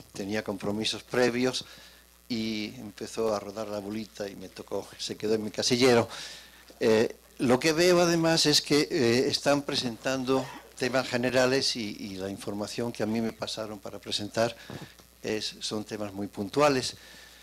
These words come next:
Entonces voy a tratar de hacer una introducción así, eh, a pecho abierto un poquito de lo que es el, el secadet muy rápido para pasar a darles la,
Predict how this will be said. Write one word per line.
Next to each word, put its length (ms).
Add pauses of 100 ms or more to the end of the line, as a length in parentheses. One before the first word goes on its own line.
(440)
Entonces 480
voy 180
a 80
tratar 320
de 80
hacer 200
una 100
introducción 800 (260)
así, 560 (320)
eh, 100 (1160)
a 80
pecho 380
abierto 400
un 100
poquito 400
de 80
lo 100
que 100
es 120
el, 260
el 140
secadet 520
muy 180
rápido 440
para 380 (560)
pasar 400
a 60
darles 500
la, 260